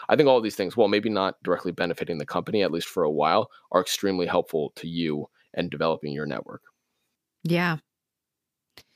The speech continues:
Speaker 2: So, Zach, how can companies best leverage high-performing interns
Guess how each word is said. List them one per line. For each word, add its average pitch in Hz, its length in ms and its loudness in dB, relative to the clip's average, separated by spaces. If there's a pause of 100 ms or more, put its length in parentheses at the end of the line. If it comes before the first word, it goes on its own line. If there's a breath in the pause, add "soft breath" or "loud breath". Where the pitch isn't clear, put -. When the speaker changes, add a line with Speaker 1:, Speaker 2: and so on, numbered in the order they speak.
(300 loud breath)
Speaker 2:
So, 302 380 2
Zach, 285 520 0
how 349 420 2
can 269 520 2
companies 202 640 0
best 190 340 0
leverage 165 600 0
high-performing 160 720 0
interns - 640 -2